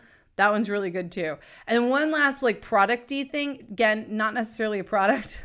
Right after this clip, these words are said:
<laughs> but if you're looking for a really good fall book, right now I'm reading Wrong Place, Wrong Time by Gillian McAllister. I think it was on, like, the Reese Witherspoon book club a while ago. I don't know how long ago.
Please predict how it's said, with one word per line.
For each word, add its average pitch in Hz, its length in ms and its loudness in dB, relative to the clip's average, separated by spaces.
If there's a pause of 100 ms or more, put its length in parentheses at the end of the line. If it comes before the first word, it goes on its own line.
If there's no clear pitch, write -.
(120)
<laughs> - 160 -20
but 220 360 4 (360)
if 214 100 -8
you're 226 120 2
looking 269 340 2
for 311 180 0
a 254 60 0
really 208 300 0
good 208 200 -2
fall 165 320 0
book, 165 440 -4 (360)
right 226 200 -2
now 254 180 -2
I'm 226 180 -4
reading 208 580 -4
Wrong 196 400 -2
Place, 233 440 -4
Wrong 175 360 -4
Time 185 520 -6
by 165 220 -4
Gillian 185 760 -8 (220)
McAllister. 185 1400 -6 (420)
I - 20 -16
think 240 220 -6
it - 20 -6
was 233 100 -4
on, 220 140 -2
like, 190 160 -10
the 170 120 -6
Reese 185 300 -8
Witherspoon 180 680 -8
book 170 340 -10
club 180 380 -4
a - 20 -10
while 156 300 -2
ago. 165 260 -2
I 151 100 0
don't 147 120 -8
know 160 80 -8
how 165 140 -10
long 165 240 -8
ago. 160 280 -6